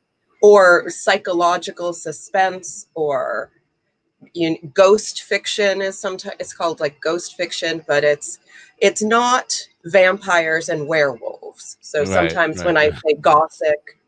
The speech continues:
Speaker 1: people think Twilight, and there's nothing wrong with Twilight, but that's not my book. <laughs>
Speaker 2: Yeah, w-,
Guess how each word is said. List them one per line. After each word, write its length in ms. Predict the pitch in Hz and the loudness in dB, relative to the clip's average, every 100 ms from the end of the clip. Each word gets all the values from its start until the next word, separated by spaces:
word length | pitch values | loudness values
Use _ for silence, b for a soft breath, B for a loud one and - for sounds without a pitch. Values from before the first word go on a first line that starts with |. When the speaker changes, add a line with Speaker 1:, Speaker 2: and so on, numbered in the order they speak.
| _ _ _ | _ _ _
Speaker 1:
people 280 | 185 175 160 | -8 -6 -4
think 280 | 165 151 - _ | -4 -6 -8 _
Twilight, 720 | - 208 185 147 139 170 - | 0 2 4 2 2 0 -6
and 200 | 170 147 - _ - | -12 -12 -14 _ -6
there's 180 | 143 165 | -4 -2
nothing 260 | 165 196 | -4 -2
wrong 200 | 185 190 | 0 2
with 100 | 202 - | 0 0
Twilight, 540 | 196 147 123 143 - - | 2 4 2 0 -2 0
but 220 | 147 - 57 55 _ _ 135 | 2 0 -4 -20 _ _ -4
that's 360 | 147 - - _ _ - | -2 -4 -16 _ _ -6
not 220 | 160 127 139 | -4 -2 -4
my 120 | 135 | -8
book. 300 | - - - B | -8 -10 -14 B
<laughs> 40 | B B - | B B -4
Speaker 2:
Yeah, 260 | 113 95 85 | -2 -2 -4
w-, 280 | - 101 | -8 -14